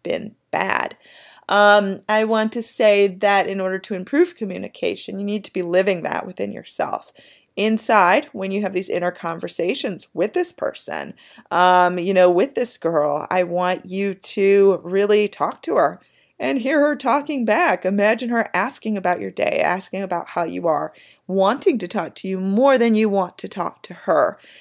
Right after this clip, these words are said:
Now, I think that, you know, it is, can be frustrating when this person is texting you and not really saying much of anything. But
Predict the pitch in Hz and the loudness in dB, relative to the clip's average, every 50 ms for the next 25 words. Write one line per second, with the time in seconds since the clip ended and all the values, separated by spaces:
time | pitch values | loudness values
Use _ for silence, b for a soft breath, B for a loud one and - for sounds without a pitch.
0 | B B B B 214 208 214 226 233 240 240 240 240 233 233 262 262 262 - 262 | B B B B -2 0 2 4 6 8 8 8 6 6 2 0 0 -2 -4 -4
1 | 247 233 - 220 214 214 208 208 208 208 - - - 220 233 220 214 208 202 202 | -4 -2 2 6 8 10 10 8 6 4 -2 -8 -6 -4 -2 0 2 4 6 6
2 | 202 196 - - 214 226 226 247 247 233 - - - 320 285 226 233 220 - 185 | 6 4 4 2 2 2 4 2 2 0 -4 -6 -6 -6 -4 -4 -4 0 2 2
3 | 180 185 - - - 190 185 190 208 208 202 196 190 190 185 180 185 - - 185 | 2 2 0 2 4 4 6 6 4 2 2 0 -2 -2 -2 -4 -4 -2 -2 -2
4 | 175 175 - 170 170 175 170 - - 170 165 - - - 165 175 175 170 170 175 | -2 -2 -4 -6 -6 -8 -8 -8 -8 -8 -8 -8 -10 -14 -12 -12 -12 -10 -8 -6
5 | 185 202 208 - 180 175 175 170 - - 175 165 165 165 165 - 160 151 165 165 | -6 -6 -6 -6 -6 -4 -4 -4 -2 -2 -2 -2 -2 -2 -2 -2 -2 -2 -4 -6
6 | 165 156 151 147 - - 156 - 135 127 143 - - - 175 214 277 277 b b | -8 -10 -10 -10 -12 -12 -12 -12 -12 -14 -12 -12 -10 -10 -8 -8 -10 -12 b b
7 | b b b b b b - 320 320 - | b b b b b b -8 -8 -8 -8